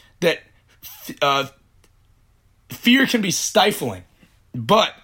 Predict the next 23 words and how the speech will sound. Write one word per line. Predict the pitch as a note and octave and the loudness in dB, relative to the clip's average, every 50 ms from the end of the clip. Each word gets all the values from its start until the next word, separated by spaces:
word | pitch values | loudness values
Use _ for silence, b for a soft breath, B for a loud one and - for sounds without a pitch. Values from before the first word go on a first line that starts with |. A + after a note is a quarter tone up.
| b b b b b b b - | b b b b b b b 2
I've | D#3 F#3 G#3+ G3+ | 2 2 2 0
learned | G#3 G3+ A3 A#3 A3+ G3 E3 D#3+ D#3 - | 0 -2 0 0 0 0 0 -2 -2 -6
to | - C#3 | -6 -4
try | - - F#3 E3 G3 | -2 2 2 2 2
to | G#3 F#3+ D#3 | 2 0 -2
embrace | E3+ D#3 B2+ C3 D3+ E3 F#3+ F#3 - | -4 -4 -2 0 2 2 2 0 -2
the | - - D#3 | -2 -4 -4
fear, | - - - D3 C#3 C#3+ D3 C#3+ - | -4 -4 -4 -2 0 0 -2 -2 0
and | C#3 D3+ D#3 | 0 0 2
I | D3 D#3+ | 0 -2
consider | D#3 - D3 B2+ - - - F3 F3+ F#3+ F#3+ | -2 -4 -8 -6 -4 -2 0 2 2 2 2
it | F#3+ F3+ - | 2 0 -2
a | C#3 C3 | -4 -6
gift. | A#2+ G2+ - - F#3 C#3 - - - - - - - b b b b b b b b b b | -6 -4 -2 0 0 0 0 -4 -12 -18 -18 -20 -20 b b b b b b b b b b
It's | D3 C3+ C3 - | -4 -4 -4 -4
God's | B2 A2+ F3+ F3 G3+ A3 A3 E3 D3 | -2 0 2 2 2 2 0 -4 -6
gift | B2 A#2+ G#3+ A3 - - | -2 0 0 0 0 -2
to | - F#3+ | -6 -4
me | D#3+ D3 C#3+ C3+ | -2 -2 -2 -2
to | B2+ - - | -2 -4 -2
help | B2 E3 D#3+ E3 | 0 0 0 0
me | F#3+ F#3+ | -2 -6
prepare. | D#3+ - - C#3 - - - E3 B2+ A2 F#2+ F2+ - | -6 -6 -10 -10 -6 -2 -2 0 0 -2 -4 -8 -14